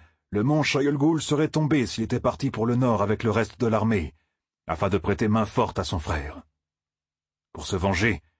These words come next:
la veuve complota avec Cowin Gemalan, surnommé Cowin Cœur Loyal,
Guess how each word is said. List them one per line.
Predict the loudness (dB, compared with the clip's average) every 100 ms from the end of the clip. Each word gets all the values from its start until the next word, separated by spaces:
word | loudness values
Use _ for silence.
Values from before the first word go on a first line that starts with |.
| _
la | -2 0
veuve | 2 0 -2
complota | -4 -2 -2 0 0
avec | 0 -2 -2
Cowin | -2 0 0 2
Gemalan, | 0 0 0 -2 -4 -8 -18 _ _ _
surnommé | -2 0 2 2 0 0
Cowin | 0 2 0 0
Cœur | 2 0
Loyal, | 2 0 2 0 -2